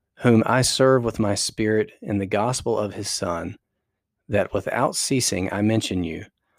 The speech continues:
always in my prayers, asking that somehow by God's will, I may now at last succeed in coming to you."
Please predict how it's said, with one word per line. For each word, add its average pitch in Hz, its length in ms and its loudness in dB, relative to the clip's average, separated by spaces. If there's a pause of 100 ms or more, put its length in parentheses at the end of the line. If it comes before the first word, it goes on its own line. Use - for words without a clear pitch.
(240)
always 120 560 4
in 101 80 4
my 98 160 0
prayers, 90 640 -2 (320)
asking 101 560 -2
that 92 260 -2
somehow 120 500 2
by 98 280 0
God's 135 340 -2
will, 95 400 -2 (240)
I 107 160 -2
may 123 240 2
now 104 480 0 (420)
at 98 160 -4
last 110 540 0
succeed 104 480 -2
in 98 120 0
coming 95 320 -4
to - 100 -12
you." - 200 -10